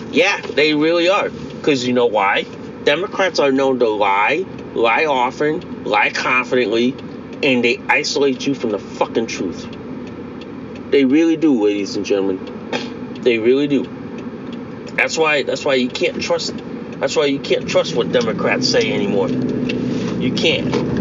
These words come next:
You literally can't, ladies and gentlemen. You literally can't. But when I saw this article on the Red State,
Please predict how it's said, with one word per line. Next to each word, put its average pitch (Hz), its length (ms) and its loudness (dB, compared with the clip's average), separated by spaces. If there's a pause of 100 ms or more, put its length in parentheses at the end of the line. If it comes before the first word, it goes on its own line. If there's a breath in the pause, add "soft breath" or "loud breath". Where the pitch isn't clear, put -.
(300)
You 262 100 4
literally 165 580 2
can't, - 300 2
ladies - 360 2
and - 120 2
gentlemen. - 1700 2
You 127 160 6
literally 147 400 4
can't. - 560 2
But 135 180 4
when 135 160 4
I 202 120 2
saw 208 300 2
this 196 220 0
article 190 440 2
on 185 160 2
the 180 80 2
Red 185 260 2
State, 196 360 2